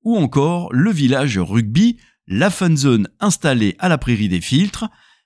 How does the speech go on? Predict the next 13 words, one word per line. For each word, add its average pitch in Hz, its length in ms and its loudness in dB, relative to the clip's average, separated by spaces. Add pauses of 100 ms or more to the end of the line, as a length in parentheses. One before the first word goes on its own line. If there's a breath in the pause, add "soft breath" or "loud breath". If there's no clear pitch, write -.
(120)
L'orchestre 131 720 -2
du 151 180 0
Capitole 139 560 -2
et 113 60 2
les 123 120 2
musées 139 380 0
se 214 200 -2
mettront 180 520 0
aussi 151 460 -2
au 117 160 -2
diapason 135 640 -2
de 113 100 0
l'Ovalie 123 500 2